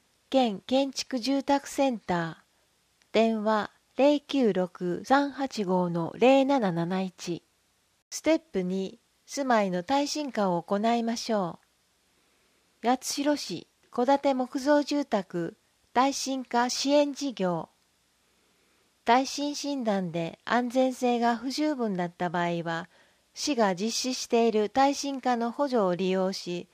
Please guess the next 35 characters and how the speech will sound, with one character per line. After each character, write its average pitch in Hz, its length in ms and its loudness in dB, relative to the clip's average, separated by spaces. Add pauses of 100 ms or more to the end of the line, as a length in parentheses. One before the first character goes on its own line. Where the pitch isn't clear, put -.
(220)
住 285 200 -10
ま 240 160 4
い 185 60 0
の 175 140 -2
耐 254 260 0
震 277 260 -6
化 202 160 2
を 180 120 2
行 202 160 -2
い 214 220 0
ま 208 140 -2
し 208 180 -6
ょ 190 240 -4 (1080)
う。 - 40 -14
す 277 160 0
で 214 140 4
に 180 180 -2
着 277 320 -2
手 190 120 -6
し - 120 -8
て 185 220 0
い 180 40 0
る 180 100 -2
場 185 180 0
合 180 200 -4
は、 175 280 -6 (180)
原 214 200 0
則 196 580 -6
補 240 140 -4
助 262 160 2
対 285 240 0
象 285 260 0
外 180 280 -2
で 156 180 -8
す。 - 80 -18